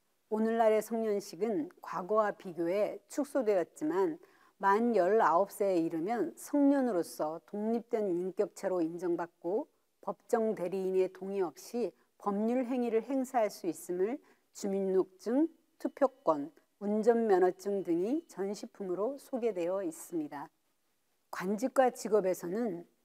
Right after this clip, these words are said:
조선시대에는 엄격한 신분사회였지만, 엄격한 사회제도와는 달리 법적으로는 과거 시험을 통해 신분 상승이 가능한 사회였습니다.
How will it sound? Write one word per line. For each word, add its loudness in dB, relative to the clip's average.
조선시대에는 2
엄격한 2
신분사회였지만, 2
엄격한 2
사회제도와는 2
달리 -4
법적으로는 2
과거 -2
시험을 0
통해 -4
신분 6
상승이 -2
가능한 -6
사회였습니다. -6